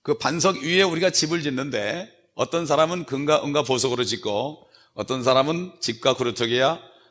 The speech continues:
아, 참, 아, 풀로 짓는다. 아, 이렇게 얘기했어요. 첫 번째 세 가지는 불에 타-, 타지 않는 것이고 마지막 세 가지는 썩을 것들, 불에 타는 것들이에요. 금이라는 것은 주님의 신성이죠.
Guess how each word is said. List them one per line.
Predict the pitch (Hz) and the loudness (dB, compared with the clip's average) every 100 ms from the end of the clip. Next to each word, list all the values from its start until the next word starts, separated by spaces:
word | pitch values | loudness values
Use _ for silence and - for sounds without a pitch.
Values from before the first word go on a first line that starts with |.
| _ _ | _ _
아, | 90 85 76 65 57 58 | -12 -10 -12 -14 -16 -8
참, | 101 98 92 - - | -6 -6 -12 -18 -14
아, | 78 - | -14 -6
풀로 | - 220 208 | -6 2 2
짓는다. | 175 156 123 110 76 - - - _ _ | 2 -2 -2 -4 -4 -8 -14 -20 _ _
아, | - 165 | -12 -8
이렇게 | - 180 196 | -6 -4 -2
얘기했어요. | 156 127 - 87 78 - - _ | 0 -2 -4 -8 -12 -20 -20 _
첫 | 190 - | 0 2
번째 | 208 208 | 2 4
세 | - 160 160 | 4 4 4
가지는 | 156 170 220 240 - _ _ _ | 4 2 -4 -6 -10 _ _ _
불에 | - 156 | 0 0
타-, | 180 - 165 - | 0 0 0 -2
타지 | - 160 | -6 2
않는 | 160 135 143 | 2 2 0
것이고 | 131 110 123 160 - - - - _ _ _ | -2 0 2 2 0 -10 -20 -20 _ _ _
마지막 | 98 113 123 123 | 2 2 4 -2
세 | - 117 | 0 2
가지는 | 110 113 135 | 2 0 -6
썩을 | - 127 131 | -6 -4 -2
것들, | 120 - 104 | -4 -8 -8
불에 | - 107 | -4 -4
타는 | - 151 151 | -4 -4 -2
것들이에요. | 139 110 104 80 - - _ _ _ - | -4 -4 -8 -8 -12 -20 _ _ _ -6
금이라는 | 151 185 202 208 | -4 2 4 4
것은 | 196 185 214 185 - | 0 -2 -4 -6 -8
주님의 | - 160 170 | -8 -4 -2
신성이죠. | 143 135 117 117 117 135 | -2 0 -2 -2 0 -2